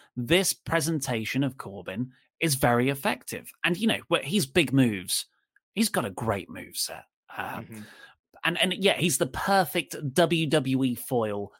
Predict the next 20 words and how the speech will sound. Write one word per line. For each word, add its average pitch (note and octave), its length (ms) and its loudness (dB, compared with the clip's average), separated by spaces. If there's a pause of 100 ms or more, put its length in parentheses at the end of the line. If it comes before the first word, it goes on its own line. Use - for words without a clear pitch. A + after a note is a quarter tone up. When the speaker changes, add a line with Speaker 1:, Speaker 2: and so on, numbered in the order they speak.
Speaker 1:
to - 200 -10
all D#3+ 260 4
our A#2 180 0
indie G#2+ 380 -6
favorites. F#2+ 580 -8
It C3+ 40 -2
was C3 80 0
a C3+ 40 2
very, D3 280 2
it - 100 -10
was D3 100 -2
a C#3 40 -2
very F#3 200 4
smart D#3 800 4
way A2 520 0 (340)
to B2 120 0
Speaker 2:
Really G2+ 240 -10
Speaker 1:
book D3 400 0
Speaker 2:
was, - 20 -20
yeah. F#2 180 -18